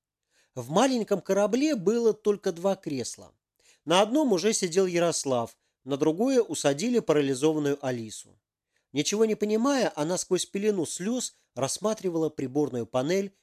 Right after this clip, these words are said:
перед глазами. «Привет, Алиска». Ярослав пытался говорить бодрым голосом, но получалось у него это не очень достоверно. «Ты же мечтала полететь к звёздам. Вот, я договорился, нас отправляют в путешествие». Алиса ничего не ответила.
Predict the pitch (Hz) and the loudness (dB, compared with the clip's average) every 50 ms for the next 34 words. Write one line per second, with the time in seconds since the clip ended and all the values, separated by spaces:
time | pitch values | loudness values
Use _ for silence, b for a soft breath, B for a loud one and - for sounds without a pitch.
0 | _ _ - 139 135 131 117 117 123 123 120 104 104 110 104 101 95 92 _ _ | _ _ -8 -6 -6 -8 -8 -4 -4 -4 -4 -4 -8 -12 -16 -18 -20 _ _ _
1 | _ _ _ _ _ - - 160 175 196 208 196 - 143 139 139 151 156 - - | _ _ _ _ _ -6 -4 -2 0 0 0 0 0 0 -2 -2 -2 -4 -6 -8
2 | - 104 95 _ _ _ 120 135 135 135 - 160 151 - - 143 - 147 139 - | -12 -14 -20 _ _ _ -4 -2 -2 0 2 2 0 0 0 -4 -2 -2 -2 -2
3 | - 139 123 127 135 135 139 127 123 123 135 139 127 127 127 131 143 196 220 208 | -4 -6 -4 -4 -2 -2 -2 -2 -4 -4 -6 -4 -4 -4 -6 -6 -2 -2 -2 -2
4 | 160 - 120 113 117 127 123 - _ _ _ - 147 151 151 147 - 226 233 214 | -4 -6 -8 -8 -6 -6 -6 -8 _ _ _ -6 -2 -2 -2 0 0 0 0 0
5 | 160 - - 147 151 156 185 190 175 - 175 156 - _ _ _ - 156 170 175 | 0 -2 -4 -4 -4 -2 -2 -2 -2 -2 -6 -8 -8 _ _ _ -8 -4 -2 -2
6 | 156 131 - 117 104 95 98 - - 110 107 95 101 98 _ _ _ _ _ _ | -2 -4 -6 -10 -12 -14 -16 -18 -18 -18 -20 -20 -20 -20 _ _ _ _ _ _
7 | _ _ _ - 220 233 202 226 233 233 214 - - - 277 277 240 185 - - | _ _ _ -6 -4 -4 -2 0 0 0 0 0 2 2 2 4 4 2 2 0
8 | 135 131 123 - 127 113 113 110 107 110 113 107 101 - _ 80 73 _ _ _ | -4 -4 -4 -6 -8 -12 -12 -14 -14 -10 -10 -10 -10 -10 _ -20 _ _ _ _
9 | _ _ _ - 147 233 330 359 _ _ _ 107 123 220 302 330 302 175 160 147 | _ _ _ -10 -6 -6 -6 -6 _ _ _ -6 -4 -2 -2 0 0 2 2 2
10 | 143 139 147 185 233 220 - - 175 139 110 117 156 214 - - 156 _ - 123 | 2 2 0 -2 -4 -4 -6 -6 -6 -8 -8 -6 -6 -6 -6 -8 -10 _ -8 -6
11 | 117 123 156 202 190 - - _ - - - - - 139 165 160 - - 139 127 | -4 -2 -2 -2 -2 -4 -8 _ -20 -18 -14 -8 -4 -4 -4 -4 -6 -8 -10 -10
12 | 117 - _ _ - 120 151 208 240 - - 175 160 147 - - 139 147 156 151 | -12 -14 _ _ -8 -6 -4 -2 -2 -4 -4 -4 -6 -6 -8 -8 -8 -8 -6 -8
13 | 151 143 - 139 123 104 95 - - 90 82 85 | -8 -10 -10 -10 -12 -12 -12 -14 -18 -20 -20 _